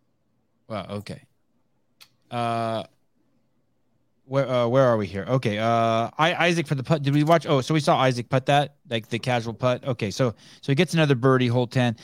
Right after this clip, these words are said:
Speaker 2: Uh, Nicholas Antilius, uh, four twenty. Uh, he has to match that shit now.
Speaker 1: And by the way, she, that, that woman who won, she was the thumbnail for our video tonight.
Speaker 2: Oh, cool. Awesome.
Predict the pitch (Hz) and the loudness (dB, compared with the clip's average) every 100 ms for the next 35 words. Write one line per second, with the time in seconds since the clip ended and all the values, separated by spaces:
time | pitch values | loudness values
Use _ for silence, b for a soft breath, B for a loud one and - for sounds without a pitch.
0 | B B 131 147 160 151 151 123 - 170 | B B 2 2 2 2 0 0 2 4
1 | 151 135 123 - - 123 117 - 147 135 | 6 4 0 -8 -4 0 0 4 2 2
2 | - 147 147 117 - 127 117 - 185 170 | 0 2 2 -2 -6 -8 -8 -6 -4 -2
3 | 107 139 143 107 98 107 - - 85 - | 0 -2 -2 -6 -4 -6 -6 -8 -8 -10
4 | - 87 85 80 - _ _ _ 117 113 | -12 -14 -16 -20 -20 _ _ _ -2 2
5 | 127 120 113 107 - - - 123 101 107 | 4 4 2 -2 -4 -8 -4 -4 -2 -4
6 | 104 101 104 98 98 104 101 90 104 117 | -2 -2 0 0 0 -2 -4 -4 -6 -6
7 | - 131 127 101 120 131 127 95 87 - | 2 4 4 0 -6 -2 -2 -2 -6 -6
8 | 92 90 87 87 87 - 107 85 - - | -4 -2 -2 -6 -8 -6 -4 -6 -10 -18
9 | - _ _ _ _ _ - 143 90 151 | -18 _ _ _ _ _ -2 -2 -2 -6
10 | 95 _ _ _ - 117 117 | -8 _ _ _ -12 -12 -12